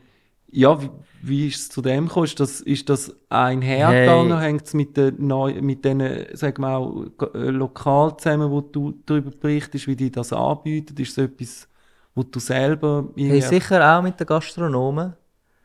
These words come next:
Speaker 2: Ich finde halt oft auch, also ich bin vorher eigentlich gar nicht, ich bin, habe fast keinen Wein getrunken, vorher. Fast nur Cocktails.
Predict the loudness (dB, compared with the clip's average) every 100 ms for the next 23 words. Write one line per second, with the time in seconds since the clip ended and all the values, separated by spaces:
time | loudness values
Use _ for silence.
0 | _ _ _ -6 -6 2 4 4 6 4
1 | 4 -2 0 2 4 2 0 -4 0 2
2 | 2 4 4 6 4 0 0 2 4 4
3 | 0 -4 -4 -8 -12 -4 -4 -4 _ _
4 | _ _ -4 0 0 0 -4 -4 -6 -10
5 | -10 -16 -20 _ -4 -4 -4 -14 _ _
6 | _ 6 6 4 2 2 -4 -4 -8